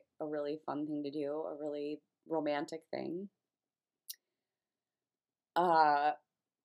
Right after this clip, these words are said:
also, <sighs> one time, John and I actually went to an infrared sauna together, and that was pretty inexpensive.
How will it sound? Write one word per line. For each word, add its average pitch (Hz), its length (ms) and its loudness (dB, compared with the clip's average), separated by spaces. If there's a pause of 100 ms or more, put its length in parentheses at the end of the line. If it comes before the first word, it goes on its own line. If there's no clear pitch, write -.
(140)
also, 190 640 4 (180)
<sighs> - 140 -18
one 214 320 2
time, 180 800 0 (500)
John 165 240 0
and 185 100 0
I 165 500 0
actually 170 380 -4
went 151 360 -4 (100)
to 175 140 -2
an 147 120 -2
infrared 165 580 0
sauna 160 520 -2
together, 302 560 0 (560)
and 160 340 2 (180)
that 180 140 0
was 294 180 0 (180)
pretty 381 280 -2
inexpensive. 156 1000 -2